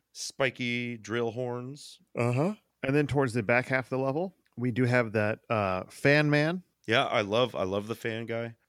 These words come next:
Speaker 2: He's great. Uh, he has a very Ghostbusters logo face.
Speaker 1: Yeah, he does.
Speaker 2: Uh,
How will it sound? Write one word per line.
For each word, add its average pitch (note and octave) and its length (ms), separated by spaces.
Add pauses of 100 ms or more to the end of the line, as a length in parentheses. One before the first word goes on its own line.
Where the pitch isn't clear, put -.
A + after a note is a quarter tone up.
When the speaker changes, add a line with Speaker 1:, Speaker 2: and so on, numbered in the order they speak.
Speaker 2:
He's G#2 200
great. G#2+ 260 (240)
Uh, C3 220
he B2+ 80
has F3+ 140
a - 20
very D#3 220
Ghostbusters A2 640
logo G2 360
face. - 600 (180)
Speaker 1:
Yeah, C3 220
he C3 60
does. G2+ 380
Speaker 2:
Uh, G2 320